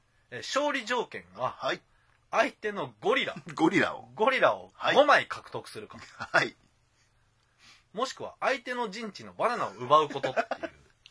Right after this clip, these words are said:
Speaker 2: <laughs> はい。
Speaker 1: ゲームらしいです。
Speaker 2: なるほど。
Speaker 1: はい。で、ドラミングで相手をぶっ飛ばせ。
Speaker 2: <laughs> はい。
Speaker 1: え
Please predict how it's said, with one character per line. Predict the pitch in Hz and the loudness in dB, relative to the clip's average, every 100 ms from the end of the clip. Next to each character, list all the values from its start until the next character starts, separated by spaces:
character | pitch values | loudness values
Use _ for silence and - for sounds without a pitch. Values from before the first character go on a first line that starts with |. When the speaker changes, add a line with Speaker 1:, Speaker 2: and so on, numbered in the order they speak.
| _ - | _ -6
Speaker 2:
<laughs> | |
は | - - - - - 233 - _ - - 127 135 | -4 -4 -8 -14 -14 -14 -16 _ -10 2 4 4
い。 | - - _ _ _ _ | 0 -8 _ _ _ _
Speaker 1:
ゲ | 143 151 | -6 -6
ー | 104 | -6
ム | 95 | -12
ら | |
し | - - | -20 -20
い | |
で | |
す。 | - - _ _ | -20 -20 _ _
Speaker 2:
な | 127 143 | -4 -2
る | 160 | -2
ほ | 135 | -4
ど。 | 113 | -6
Speaker 1:
は | - 95 | -8 -14
い。 | _ _ | _ _
で、 | 220 247 _ _ _ _ _ | -2 -2 _ _ _ _ _
ド | 131 | 0
ラ | 202 254 | 2 2
ミ | 240 | 0
ン | 226 | -8
グ | 180 | -2
で | 165 135 - | 0 0 0
相 | 180 | 0
手 | 196 | 0
を | 170 | -2
ぶ | - | -4
っ | - | -8
飛 | - 160 | -4 -4
ば | |
せ。 | - - _ _ _ | -4 -10 _ _ _
Speaker 2:
<laughs> | - - - | -20 -10 -6
は | - | -6
い。 | 139 _ _ _ - - - 107 | -8 _ _ _ -20 -18 -16 -14
Speaker 1:
え | 104 98 | -14 -14